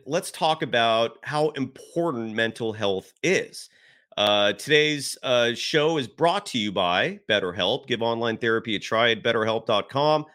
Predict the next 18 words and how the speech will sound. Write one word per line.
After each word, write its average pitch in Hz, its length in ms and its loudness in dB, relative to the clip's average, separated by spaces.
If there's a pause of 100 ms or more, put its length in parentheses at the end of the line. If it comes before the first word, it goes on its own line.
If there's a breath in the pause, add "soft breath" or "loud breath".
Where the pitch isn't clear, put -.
(180 soft breath)
slash 110 480 -2
locked 127 400 0
on 120 180 2
N 113 240 -4
B 107 200 -2
A 131 160 2
and 104 160 -6
get 131 160 2
on 113 180 -2
your 156 400 2
way 95 460 2 (300 soft breath)
to 127 100 -2
being 113 480 -2
your 113 220 -4
best 92 580 -2 (260)
self. - 640 0 (280)
And 185 120 2
look, 120 220 0